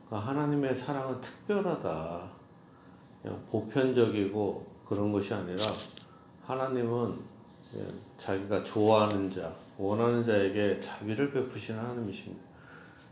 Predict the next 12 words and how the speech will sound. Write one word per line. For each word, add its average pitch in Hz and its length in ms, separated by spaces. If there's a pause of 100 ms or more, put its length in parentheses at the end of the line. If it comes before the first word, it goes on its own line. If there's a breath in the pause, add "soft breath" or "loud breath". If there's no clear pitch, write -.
(120)
마찬가지로 117 680
이방인들에게도 104 1300 (280)
모든 123 520
민족, 98 560
모든 113 400
사람들에게 110 680
복음을 110 420
전하라고 101 560
명령하시지만 104 1000 (600 loud breath)
실제로는 120 1000
모든 127 380
민족이나 101 540